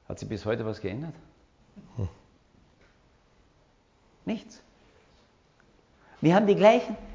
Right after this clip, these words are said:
Speaker 1: genau die gleichen zwei Positionen heute auch. Und die zwei Positionen haben etwas gemeinsam.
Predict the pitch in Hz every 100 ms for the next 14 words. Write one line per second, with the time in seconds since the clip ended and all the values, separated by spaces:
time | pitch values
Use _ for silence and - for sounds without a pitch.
0 | - 214 240 220 185 185 180 175 - 151
1 | 143 139 135 - 120 110 107 104 - 85
2 | - - - _ _ - - - - -
3 | _ _ _ _ - - - - 156 165
4 | 185 196 180 170 165 175 147 143 185 196
5 | - 165 147 120 107 95